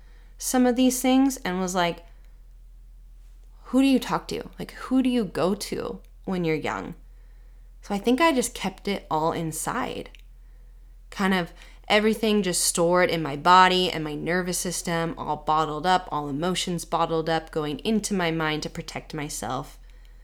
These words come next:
When I was a freshman in high school, my dad went to rehab, and I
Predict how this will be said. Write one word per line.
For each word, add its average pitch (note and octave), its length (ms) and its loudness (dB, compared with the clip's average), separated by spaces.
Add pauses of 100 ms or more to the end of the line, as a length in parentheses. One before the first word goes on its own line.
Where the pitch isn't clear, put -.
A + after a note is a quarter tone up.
(2500)
When G3 180 0
I F#3+ 120 6
was F#3 140 2
a E3+ 40 -4
freshman G#3+ 560 0
in E3 100 0
high F3+ 200 -4
school, E3 260 -4
my D#3 180 -4
dad E3 260 0
went D3 180 -4
to D3+ 120 -8
rehab, D#3 480 -4
and - 140 -8
I D3+ 160 -8